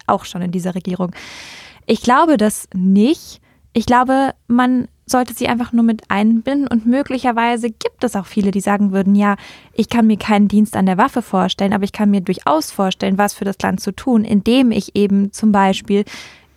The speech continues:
in einem Altenheim arbeite oder in einem Kindergarten oder wie auch immer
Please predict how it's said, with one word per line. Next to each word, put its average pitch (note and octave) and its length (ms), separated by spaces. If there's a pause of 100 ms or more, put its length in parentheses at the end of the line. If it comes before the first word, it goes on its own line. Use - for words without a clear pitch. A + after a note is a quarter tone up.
in A#3 120
einem C#4+ 220
Altenheim F3 580
arbeite D#3+ 720
oder E3+ 760
in G3 300
einem C4+ 320
Kindergarten E3+ 1040 (100)
oder F#3 300 (420)
wie G#3+ 260
auch G3+ 140
immer A#3 380